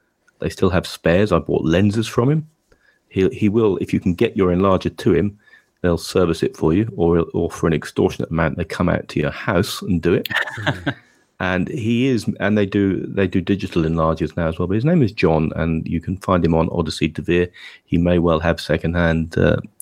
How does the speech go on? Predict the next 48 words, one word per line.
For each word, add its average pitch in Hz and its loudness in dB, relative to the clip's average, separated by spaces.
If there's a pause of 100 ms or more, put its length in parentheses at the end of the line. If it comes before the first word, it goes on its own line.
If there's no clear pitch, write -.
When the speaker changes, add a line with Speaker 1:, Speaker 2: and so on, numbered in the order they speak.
(120)
Speaker 1:
um, 95 -8 (440)
five 85 -2
four 82 2
enlargers, 87 0 (760)
but 139 0
they 101 2
are 101 2
still 117 0
serviceable 143 0
in 135 2
the 135 2
U 151 2
K. 151 0
Quite - 0
how, 95 0
I'm, 85 0
I'm 95 0
not - 0
sure 92 0
how 87 2
old 107 2
he 139 2
is, 175 -2
but - -2 (300)
I 85 -6
can't - 0
imagine 87 2
he's 87 2
a 82 0
spring 90 2
chicken, 95 -4 (200)
you 98 -6
know. 135 -2 (880)
But - 0
in 185 4
terms 170 2
of 127 0
phys-, - -2
physical 135 0
size, 104 2
my 143 4
guess 156 0
is 78 0
if - 0
you've 123 0
got 127 2
a 101 2
decent 110 0